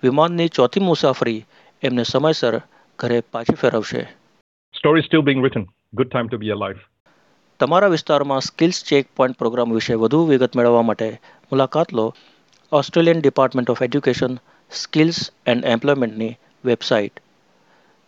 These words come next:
Speaker 1: જો તમને ભાવાત્મક સહાયની જરૂર હોય તો નિઃશુલ્ક સંપર્ક કરો Beyond Blue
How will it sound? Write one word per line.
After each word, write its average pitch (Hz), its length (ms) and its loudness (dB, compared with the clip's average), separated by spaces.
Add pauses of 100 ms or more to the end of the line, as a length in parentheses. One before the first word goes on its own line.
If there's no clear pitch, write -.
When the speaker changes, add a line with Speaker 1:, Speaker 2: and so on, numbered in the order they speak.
(140)
Speaker 1:
જો 180 100 4
તમને 175 320 -2
ભાવાત્મક 135 500 -2
સહાયની 135 300 -4
જરૂર 127 280 2
હોય 123 220 -6 (360)
તો 156 100 0
નિઃશુલ્ક 151 400 0
સંપર્ક - 360 -4
કરો 113 340 -4 (720)
Beyond 160 340 2
Blue 131 400 0